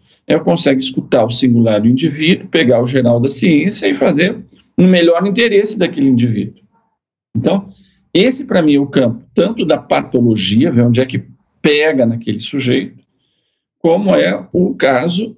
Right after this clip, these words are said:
né, da medicina, da clínica, como arte médica.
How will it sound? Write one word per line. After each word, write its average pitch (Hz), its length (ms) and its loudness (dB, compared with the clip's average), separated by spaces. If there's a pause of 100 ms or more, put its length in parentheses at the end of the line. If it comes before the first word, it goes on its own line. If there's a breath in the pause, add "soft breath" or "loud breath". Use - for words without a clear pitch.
né, 120 240 2
da 143 180 0
medicina, 143 800 2
da 117 140 0
clínica, 165 720 2
como 190 280 4
arte 143 340 0
médica. 139 480 0